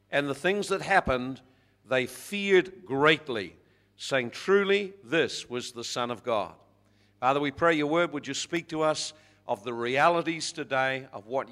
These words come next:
you have accomplished for us in Jesus' name. We just read an account of the crucifixion of Jesus Christ. You know, even as you look at your calendar,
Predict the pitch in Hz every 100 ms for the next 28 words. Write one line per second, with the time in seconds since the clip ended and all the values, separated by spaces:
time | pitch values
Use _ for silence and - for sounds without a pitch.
0 | 104 110 156 160 139 123 113 - 127 131
1 | 135 - - 131 113 101 95 - - _
2 | _ _ _ 110 110 110 123 117 123 -
3 | 120 107 85 - _ _ _ _ _ _
4 | _ 226 254 170 190 180 165 156 - 196
5 | 196 196 - - _ 151 156 131 147 -
6 | - 190 - 175 190 180 - 147 127 156
7 | 165 160 - - 185 127 110 - - _
8 | _ _ - 147 190 180 170 135 160 151
9 | - - - 190 170 156 147 196 214 170
10 | 147 165